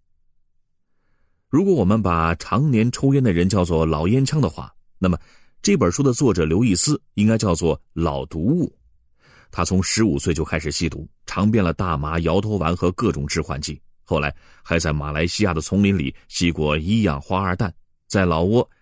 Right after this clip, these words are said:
直接从制毒厂买过海洛因，还是印度加尔各答鸦片烟馆的常客。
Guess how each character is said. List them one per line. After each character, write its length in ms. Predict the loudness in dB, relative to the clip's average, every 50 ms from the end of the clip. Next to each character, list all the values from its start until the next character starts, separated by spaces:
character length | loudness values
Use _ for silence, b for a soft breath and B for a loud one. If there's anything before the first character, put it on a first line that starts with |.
| _ _
直 160 | -2 0 0
接 140 | 2 2 0
从 240 | 0 0 0 0 2
制 160 | 2 2 0
毒 140 | 2 0 -2
厂 260 | -2 -2 -6 -4 -4
买 160 | -2 -2 -2
过 120 | -2 -2 -2
海 200 | -4 -4 -8 -4
洛 120 | 0 0
因， 140 | 0 0 -2 -4 _ _ _ _ _ _ b b b b b b
还 220 | b -2 0 0 0
是 160 | 0 0 0
印 260 | 2 2 2 2 2
度 160 | 2 2 0
加 160 | 2 2 0
尔 160 | 0 0 0 0
各 160 | 2 0 0
答 200 | 2 0 0 0
鸦 240 | 0 0 -2 -2 -2
片 240 | -2 0 0 0 2
烟 180 | 2 2 2
馆 100 | 0 0
的 80 | -2 -4
常 240 | -4 -4 -2 -2 -2
客。 160 | -2 -4